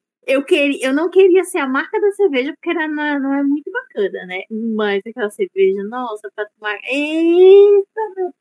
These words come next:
ô, meu pai, gatilho. Ai, fiquei nervosa.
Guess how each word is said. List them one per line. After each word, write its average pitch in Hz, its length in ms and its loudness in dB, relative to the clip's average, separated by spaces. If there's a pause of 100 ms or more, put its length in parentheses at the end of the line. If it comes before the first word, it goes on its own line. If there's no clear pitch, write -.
(140)
ô, 294 260 -6
meu 294 140 -8 (160)
pai, 262 220 -8
gatilho. 233 560 -8 (1300)
Ai, 294 340 -2
fiquei 285 220 -6
nervosa. 190 600 -6